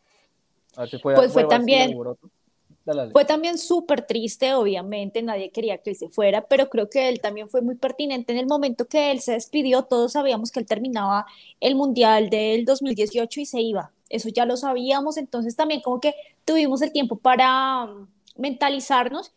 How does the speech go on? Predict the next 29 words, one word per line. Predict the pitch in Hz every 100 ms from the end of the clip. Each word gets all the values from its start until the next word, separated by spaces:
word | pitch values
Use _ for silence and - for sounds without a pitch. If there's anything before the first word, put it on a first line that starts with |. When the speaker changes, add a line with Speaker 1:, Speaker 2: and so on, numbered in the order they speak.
| _
Speaker 2:
y | 226
pues | 254 233
no |
hici-, | 226 233 254 220 -
o | 226
sea, | 233 208 208
los | 196 202
colombianos | 226 214 214 196
no | 226
hicieron | 330 285 254
un | 254 247
show | 254 247 247
como | 262 262
el | 269
que | - 262
acabo | 240 - 196 190
de | 202 220
ver, | 208 202
o |
sea, | 202 190 175
qué | 233
pena | - 254 247
que | 285
se | 277
los | 294 285
diga, | 214
pero | - 254
es | 269 -
patético. | 254 254 233 - - -